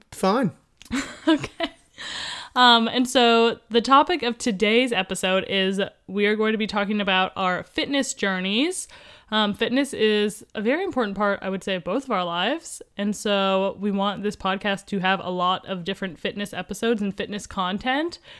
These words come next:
Speaker 2: Um, but like I said, okay, so actually we recorded the first ever episode twice. We recorded the full thing of the first one and didn't actually hit record, I don't
Speaker 1: I feel like
Speaker 2: think.
Speaker 1: if someone said they didn't do that,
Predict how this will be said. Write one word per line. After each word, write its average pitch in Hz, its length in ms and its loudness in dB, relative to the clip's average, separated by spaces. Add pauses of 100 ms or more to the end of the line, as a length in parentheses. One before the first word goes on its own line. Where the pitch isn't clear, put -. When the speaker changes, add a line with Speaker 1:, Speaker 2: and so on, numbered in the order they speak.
(280)
Speaker 2:
Um, 185 460 2 (240)
but 226 100 -4
like 269 200 -4
I 294 120 0
said, 190 520 -2 (240)
okay, 240 200 0
so 220 280 0
actually 240 320 0
we 240 60 4
recorded 262 360 2
the 311 80 -4
first - 560 -2
ever 202 220 -2
episode 185 400 -4
twice. 175 560 -4
We 196 180 -2
recorded 185 380 -4
the 190 60 -8
full 269 440 4
thing 240 240 4
of 226 80 4
the 233 140 2
first 233 360 0
one 269 300 0 (380)
and 196 320 0
didn't 185 540 -2 (160)
actually 175 360 -2
hit 175 160 -2
record, 180 560 -2
I - 80 -8
don't 214 120 -4
Speaker 1:
I 208 40 -4
feel - 0 -
like - 0 -
Speaker 2:
think. 320 160 2
Speaker 1:
if 233 60 2
someone 262 180 2
said 185 220 2
they 165 180 4
didn't 143 480 0
do 202 160 0
that, 208 300 -2